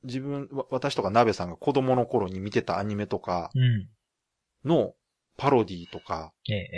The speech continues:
Speaker 2: え。
Speaker 1: その作品のリメイクっていうのがぐっと増える、増えた瞬間っていうのがあったんですけど、
Speaker 2: うん。
Speaker 1: それはもうまさしく私たちの年代の人たちが、
Speaker 2: うん。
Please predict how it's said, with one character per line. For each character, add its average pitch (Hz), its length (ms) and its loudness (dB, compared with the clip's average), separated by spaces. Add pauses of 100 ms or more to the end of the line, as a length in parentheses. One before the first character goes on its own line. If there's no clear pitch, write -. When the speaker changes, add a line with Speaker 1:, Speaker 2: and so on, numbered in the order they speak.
Speaker 2:
え。 - 40 -16
Speaker 1:
そ - 100 -10
の 87 60 -10
作 - 240 -2
品 113 120 -2
の 107 80 -2
リ 104 120 -4
メ 123 120 4
イ 110 60 0
ク - 100 -14
っ - 40 -20
て - 80 -16
い - 20 -12
う - 20 -10
の 82 60 -10
が 82 100 -14
ぐ 87 180 0
っ - 20 -2
と - 140 -4
増 - 140 0
え 113 60 6
る、 117 240 4 (480)
増 131 80 6
え 131 40 4
た 104 100 2
瞬 92 200 -4
間 87 120 -4
っ - 20 -14
て - 60 -14
い - 20 -14
う - 20 -14
の 80 60 -12
が - 60 -10
あ - 40 -14
っ - 40 -20
た 127 100 -2
ん - 20 2
で 127 60 4
す 120 60 4
け 107 60 0
ど、 92 120 -2
Speaker 2:
う - 40 -8
ん。 - 20 -16 (380)
Speaker 1:
そ - 120 -4
れ 175 60 6
は 170 40 8
も 131 120 4
う - 20 4
ま 123 120 6
さ 190 120 6
し - 120 0
く 156 320 0 (140)
私 - 260 6
た 196 100 4
ち - 100 -4
の 95 80 -4
年 117 180 0
代 110 120 4
の 110 80 -2
人 113 140 0
た 92 120 -2
ち 117 120 -12
が、 131 240 4
Speaker 2:
う - 40 -4
ん。 107 180 -2